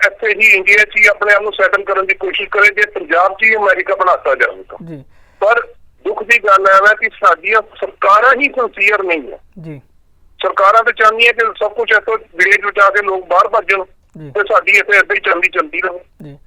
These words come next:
Speaker 2: ਸ਼ਾਬੜਾ ਜੀ
Speaker 1: ਸਰਕਾਰਾਂ ਨੂੰ
Speaker 2: ਜਿਹੜੇ
Speaker 1: ਪਤਾ ਲੱਗ ਗਿਆ ਕਿ ਅੱਜ ਆਪ ਆ ਗਈ ਹੈ।
Speaker 2: ਜੀ।
Speaker 1: ਹਾਂਜੀ, ਹਾਂਜੀ, ਹਾਂਜੀ।
Speaker 2: ਸ਼ਾਬੜਾ ਜੀ ਜਿਹੜੇ ਨੌਜਵਾਨ ਨੇ ਪੰਜਾਬ ਵਿੱਚ ਜਾਂ ਆਪਣੇ ਹਰਿਆਣਾ ਜਾਂ ਜਿੱਥੇ ਵੀ ਆਪਣੇ ਪੰਜਾਬ ਭਾਰਤ ਵਿੱਚ ਵੱਸਦੇ ਨੇ, ਉਹ ਜੋ ਹੁਣ ਚਾਹੁੰਦੇ ਨੇ ਕਿ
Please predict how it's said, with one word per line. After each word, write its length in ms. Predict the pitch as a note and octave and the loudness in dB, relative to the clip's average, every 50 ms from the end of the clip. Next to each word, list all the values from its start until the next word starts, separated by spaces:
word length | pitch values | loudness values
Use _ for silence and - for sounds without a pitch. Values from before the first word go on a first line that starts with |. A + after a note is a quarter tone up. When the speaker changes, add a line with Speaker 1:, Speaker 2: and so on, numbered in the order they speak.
| _ _ _ - - - _ - - _ | _ _ _ -20 -20 -20 _ -20 -14 _
Speaker 2:
ਸ਼ਾਬੜਾ 260 | G#3 G3 G#3 A3 B3+ | -6 -6 -4 -2 -2
ਜੀ 60 | C4+ | 0
Speaker 1:
ਸਰਕਾਰਾਂ 220 | D4+ C#4+ F#3+ F#3 - | 2 2 4 4 4
ਨੂੰ 100 | - - | 4 2
Speaker 2:
ਜਿਹੜੇ 100 | A3 G#3+ | 0 0
Speaker 1:
ਪਤਾ 140 | A3 A3+ | 0 0
ਲੱਗ 180 | A3 G#3+ G3+ G3 | 2 2 0 2
ਗਿਆ 160 | G3 A3 A3 | 2 2 2
ਕਿ 140 | A3 - G#3+ | 2 2 2
ਅੱਜ 320 | A3 G3+ G3+ G3+ G3 G3+ G#3+ G3+ F#3+ F#3+ - F3 | 2 4 2 2 2 2 0 0 0 0 0 2
ਆਪ 220 | F3 F#3+ G3 - | 2 2 2 2
ਆ 100 | A#3 A3+ | 0 0
ਗਈ 220 | A3 G#3+ A3 A3 G#3+ | 2 2 2 2 2
ਹੈ। 40 | G3 | 0
Speaker 2:
ਜੀ। 360 | G3 - _ _ G#3 D#3 D#3 | 0 -2 _ _ -18 -18 -16
Speaker 1:
ਹਾਂਜੀ, 80 | D3 B2+ _ _ _ _ _ _ _ _ - _ - _ _ _ _ _ _ _ _ _ _ _ _ _ - | -18 -18 _ _ _ _ _ _ _ _ -20 _ -20 _ _ _ _ _ _ _ _ _ _ _ _ _ -2
ਹਾਂਜੀ, 180 | E3 F#3+ G#3 G3+ | -2 0 2 2
ਹਾਂਜੀ। 220 | F#3 E3+ D#3 D#3+ | 0 2 0 -2
Speaker 2:
ਸ਼ਾਬੜਾ 300 | C#3+ C3 G3+ A3 A#3 C4+ | -2 -2 -2 0 -2 -2
ਜੀ 80 | C#4+ B3+ | 0 0
ਜਿਹੜੇ 300 | C#4 C#4+ D4 D4 D4 C#4+ - - | 2 4 6 4 4 2 -2 -8
ਨੌਜਵਾਨ 580 | G#3+ F#3+ G3 G#3 G#3 G#3 G3 A#3 B3+ B3+ B3 A#3 | -8 -6 -2 -2 -2 -2 -2 -2 0 0 0 -2
ਨੇ 180 | A3+ A#3 A3 A3 | -4 -6 -6 -6
ਪੰਜਾਬ 380 | G3+ G#3+ G3+ G3+ G3 G3 G3+ | -8 -6 -2 0 0 0 0
ਵਿੱਚ 200 | G3 G3+ G#3 G#3+ | 0 -4 -6 -6
ਜਾਂ 280 | G3 F3+ G3+ G3 G3 G3 | -4 -2 0 2 2 0
ਆਪਣੇ 240 | F#3 - G3+ F#3+ F3+ | 0 -2 -8 -6 -4
ਹਰਿਆਣਾ 340 | G3+ G#3 G#3 F#3 E3+ F3 | -2 -2 -2 -2 -4 -6
ਜਾਂ 160 | F3 F3+ F#3 F#3 | -4 -4 -4 -4
ਜਿੱਥੇ 240 | F3+ F#3 - A#3+ | -6 -4 -6 -4
ਵੀ 100 | A3+ G#3+ | -2 -2
ਆਪਣੇ 260 | A3+ G#3+ G#3+ G#3 G#3 G3+ | -4 -4 -4 -4 -8 -8
ਪੰਜਾਬ 340 | G#3 G3 F#3 F#3 F3+ F3+ | -8 -4 -2 -2 -2 0
ਭਾਰਤ 240 | A3 A3 G3 E3+ E3 | 0 -2 -2 -2 -6
ਵਿੱਚ 180 | E3+ F3 E3+ - | -12 -12 -12 -6
ਵੱਸਦੇ 340 | E3+ E3 D#3+ D3+ D#3 D#3+ D#3 | -6 -6 -6 -6 -8 -12 -12
ਨੇ, 100 | D3 - - - - _ _ _ _ _ - | -14 -16 -20 -20 -20 _ _ _ _ _ -4
ਉਹ 180 | - A#3 C4 | 0 0 0
ਜੋ 180 | C4 A3 C4+ C4+ | 2 2 0 0
ਹੁਣ 500 | B3+ B3 B3 B3 B3 C4 C4 C4 B3+ A#3+ - F#3 D#3+ E3+ _ _ _ - G3+ _ | 2 2 0 0 0 0 -2 -2 -2 -4 -8 -12 -16 -16 _ _ _ -20 -14 _
ਚਾਹੁੰਦੇ 300 | A3 G3 G#3 G#3 B3+ B3+ | -6 -6 -4 -4 -4 -4
ਨੇ 120 | A#3 A3+ | -4 -6
ਕਿ 340 | G#3+ G#3+ A3 A3 A3+ A3 - | -6 -4 -4 -4 -4 -6 -10